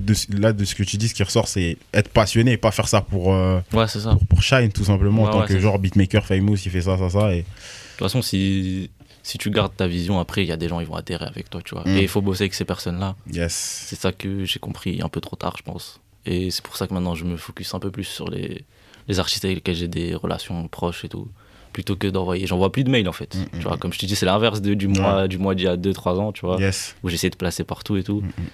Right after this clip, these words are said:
Speaker 1: mm, mm.
Speaker 2: Là, maintenant, j'envoie, euh, franchement mes prods à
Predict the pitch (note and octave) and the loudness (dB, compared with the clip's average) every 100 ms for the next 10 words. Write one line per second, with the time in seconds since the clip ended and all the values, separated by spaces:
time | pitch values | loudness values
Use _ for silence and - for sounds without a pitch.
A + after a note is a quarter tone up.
0 | E2 D2+ F2+ F2+ G2 G#2 F2 E2+ F2 E2+ | -8 -4 0 2 4 2 2 2 2 2
1 | E2+ - - - F#2 A2+ G#2+ F2+ - F2+ | -2 -8 -14 -4 -2 2 2 2 0 -2
2 | D#2+ - | -2 -6